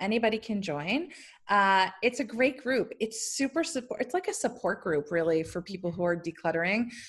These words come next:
But I do, I treat decluttering in a, in a much more holistic way than most organizers. So, like,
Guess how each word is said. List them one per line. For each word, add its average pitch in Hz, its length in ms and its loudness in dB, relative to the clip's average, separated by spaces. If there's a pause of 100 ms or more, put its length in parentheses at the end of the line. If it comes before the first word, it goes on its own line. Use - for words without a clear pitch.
(220)
But 285 120 4
I 294 100 6
do, 359 420 2 (160)
I 320 260 6
treat 349 440 -2
decluttering 247 640 0
in 220 100 0
a, 190 220 -2 (200)
in 208 80 2
a 190 40 -2
much 202 380 -2
more 190 220 0
holistic 180 560 -2
way 170 220 0
than 165 180 -4
most 165 320 -6
organizers. 190 880 0
So, 208 160 4
like, 208 360 6